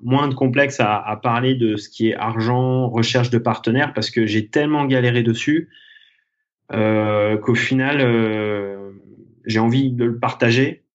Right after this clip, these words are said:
parce que les, les gens ont besoin de savoir, les, les futurs jeunes athlètes ont besoin de savoir aussi, et je pense qu'il y a, il y a trop d'omerta là-dessus, il y a trop de, de, de silence.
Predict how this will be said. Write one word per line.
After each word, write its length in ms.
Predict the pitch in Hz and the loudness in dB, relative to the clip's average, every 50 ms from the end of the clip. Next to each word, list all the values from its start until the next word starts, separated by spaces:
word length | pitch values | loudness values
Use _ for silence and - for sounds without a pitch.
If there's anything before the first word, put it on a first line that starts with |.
| _ - | _ -6
parce 180 | 113 113 - | -6 -6 -6
que 160 | - - - 117 | -8 -6 -4 -2
les, 680 | 113 110 110 107 110 110 110 107 107 107 98 92 82 | 0 0 -2 0 -2 -2 -2 -2 -2 -4 -4 -4 -6
les 160 | 87 101 104 | -2 0 2
gens 180 | 104 117 147 165 | 2 2 2 2
ont 100 | 160 135 | 2 2
besoin 260 | 123 117 117 120 120 | 0 0 2 0 0
de 60 | 113 | 0
savoir, 600 | 120 120 110 107 113 120 131 147 170 165 147 113 | 0 0 0 0 2 0 0 0 0 -2 -2 -2
les, 340 | 110 104 101 107 110 107 104 | -2 -2 0 0 0 -2 0
les 220 | 107 107 107 104 | 0 0 0 -2
futurs 420 | - - 127 127 - - 143 127 127 | -2 -2 -2 -2 0 0 0 2 2
jeunes 400 | 123 120 139 147 151 139 120 120 | 2 2 2 2 2 2 2 2
athlètes 460 | 120 120 123 131 135 135 135 131 - - | 2 0 0 0 0 0 0 -2 -6 -10
ont 80 | 107 104 | -8 -6
besoin 320 | 104 110 113 113 131 139 | -2 0 0 2 2 0
de 60 | 139 131 | -2 -2
savoir 420 | - 123 117 113 117 113 110 107 | -2 -2 -2 0 0 -2 -2 -4
aussi, 420 | 107 107 - - 139 147 165 165 - - - - - - | -6 -8 -6 -4 -4 -4 -4 -6 -8 -16 -18 -18 -12 -6
et 60 | - 107 | -2 -2
je 140 | - - | -2 0
pense 240 | - 165 175 170 - | 2 0 0 0 -2
qu'il 140 | - - 117 | 0 0 2
y 40 | 107 | 2
a, 120 | 107 104 | 2 2
il 60 | 110 | 2
y 60 | 107 107 | 0 0
a 40 | |
trop 260 | 104 - - - 151 147 | -2 -4 -4 -4 -2 0
d'omerta 500 | 139 135 135 131 127 127 127 - 131 127 | 0 0 0 0 -2 -2 -2 0 0 2
là-dessus, 460 | 123 117 120 123 - - 147 151 143 | 2 0 -2 -4 -4 -2 0 0 2
il 40 | 127 | 2
y 60 | 117 | 0
a 80 | 107 110 | 0 -2
trop 260 | - - - 147 143 | -4 -4 -4 -2 0
de, 220 | 139 127 113 110 | 0 0 0 0
de, 220 | 107 110 107 104 101 | 0 0 0 -2 0
de 160 | 101 107 107 | -2 -2 -4
silence. 720 | 110 - - 147 151 143 139 139 139 131 - - - - | -4 -4 -2 0 0 2 2 0 -2 -4 -6 -8 -8 -12